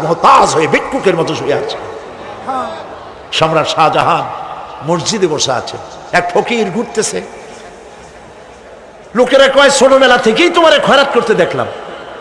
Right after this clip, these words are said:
ভিক্ষা কি জীবনেও যাবে না তোমার?" লোকটি বলছে, "আমি ভিক্ষা করবো ছাড়া আমার উপায়টা কি?" এই লোকটি, "আমি ভিক্ষা করা ছাড়া করবো কি? লোকেরা তো আমার ষাট টাকা,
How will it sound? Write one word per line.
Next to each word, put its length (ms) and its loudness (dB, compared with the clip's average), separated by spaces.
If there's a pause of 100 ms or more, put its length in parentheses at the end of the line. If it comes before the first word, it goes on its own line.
(560)
ভিক্ষা 400 2
কি 180 0
জীবনেও 440 4
যাবে 260 4
না 100 2
তোমার?" 320 0 (3250)
লোকটি 300 4
বলছে, 600 6 (800)
"আমি 260 4
ভিক্ষা 300 2
করবো 280 4
ছাড়া 240 4
আমার 180 4
উপায়টা 380 4
কি?" 300 0 (1000)
এই 340 6
লোকটি, 560 2 (480)
"আমি 260 4
ভিক্ষা 340 2
করা 240 4
ছাড়া 220 4
করবো 320 4
কি? 140 0
লোকেরা 360 4
তো 120 2
আমার 280 6
ষাট 300 0
টাকা, 200 2